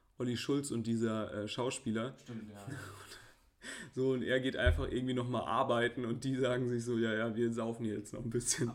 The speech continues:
Speaker 2: Also unerreicht ist die Folge mit Schlingensief.
Speaker 1: Ja, ja, aber stark.
Speaker 2: Wie heißt, wie hieß der andere? Ich weiß nicht mehr.
Speaker 1: Weiß ich auch nicht, keine Ahnung.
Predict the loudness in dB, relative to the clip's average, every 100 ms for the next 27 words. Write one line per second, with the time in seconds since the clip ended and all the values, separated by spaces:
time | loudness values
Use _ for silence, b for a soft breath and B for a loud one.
0 | -6 -10 -10 -12 -14 -12 -8 -8 -8 -8
1 | -10 -10 -16 -20 _ _ _ _ -18 -16
2 | -14 -14 -10 -8 -8 -8 -10 -14 -16 -8
3 | -8 -8 -12 -14 -18 -12 -2 0 2 0
4 | -4 -10 -20 _ -10 -6 -6 -6 -8 -8
5 | -16 _ _ -20 -20 -18 -18 -18 -18 -18
6 | -20 -20 -18 -18 -20 -20 -20 _ -14 -14
7 | -14 -20 -20 -18 -14 -10 -10 -10 -10 -12
8 | -14 -14 -12 -12